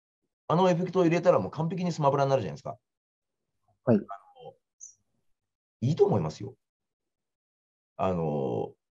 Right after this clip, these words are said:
Speaker 1: これ、子供が見たら、スマブラっ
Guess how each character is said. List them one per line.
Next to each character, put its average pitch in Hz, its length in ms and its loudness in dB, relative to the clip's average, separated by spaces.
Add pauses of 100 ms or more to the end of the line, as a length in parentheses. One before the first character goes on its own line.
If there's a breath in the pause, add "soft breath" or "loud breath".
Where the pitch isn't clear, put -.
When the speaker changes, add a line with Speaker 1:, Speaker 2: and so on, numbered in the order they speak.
(480)
Speaker 1:
こ 135 100 0
れ、 160 340 4 (300)
子 120 140 -8
供 170 180 0
が 196 80 2
見 208 100 -2
た 160 80 4
ら、 82 320 -2 (240)
ス - 240 -8
マ 202 160 6
ブ 220 100 -2
ラ 214 100 4
っ 220 140 -8